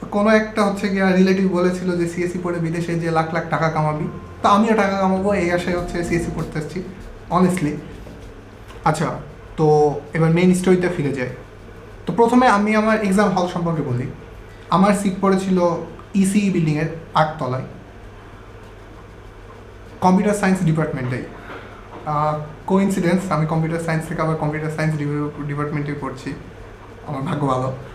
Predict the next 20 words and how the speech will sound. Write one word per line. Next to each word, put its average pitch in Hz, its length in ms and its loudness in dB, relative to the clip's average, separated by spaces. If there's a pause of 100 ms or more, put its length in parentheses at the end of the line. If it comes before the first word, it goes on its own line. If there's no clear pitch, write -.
(120)
আচ্ছা, - 320 0 (460)
তো 139 340 4 (1400)
প্রথমে 233 480 4
রুমে 214 520 4 (280)
ঢুকলাম, 147 400 2 (440)
ঢুকে 202 260 4
দেখি 202 220 0 (500)
হিউজ 202 440 4
রুম। 123 180 0 (180)
মানে 147 520 0 (300)
তখনকার 254 400 4
পার্সপেক্টিভে, 233 600 0
তখন 180 280 0
আমি 185 160 2
একটা 185 260 0
রাজশাহী 170 440 2
কলেজের 170 360 0
একটা 165 280 -4
ছাত্র 165 280 -2
থেকে - 180 -8